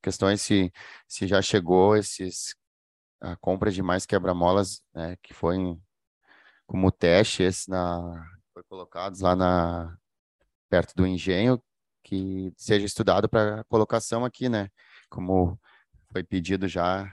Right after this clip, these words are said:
também como proposição. Ah, sobre a ponte ali,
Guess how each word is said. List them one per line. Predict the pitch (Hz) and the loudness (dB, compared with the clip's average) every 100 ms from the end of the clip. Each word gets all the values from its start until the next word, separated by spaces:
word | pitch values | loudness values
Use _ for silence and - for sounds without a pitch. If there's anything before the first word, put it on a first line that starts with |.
| _ | _
também | - 80 87 | -12 -8 -8
como | 92 98 | -6 -4
proposição. | - 101 104 101 113 - - 87 82 _ _ _ - - - - - - _ _ _ _ _ _ - | -2 2 4 4 4 2 0 0 -2 _ _ _ -20 -20 -20 -20 -20 -20 _ _ _ _ _ _ -2
Ah, | 107 101 104 | 2 4 4
sobre | 101 120 117 | 4 4 8
a | 139 | 6
ponte | - 104 101 131 - | 6 4 4 2 0
ali, | 107 92 101 110 | 0 2 -2 -4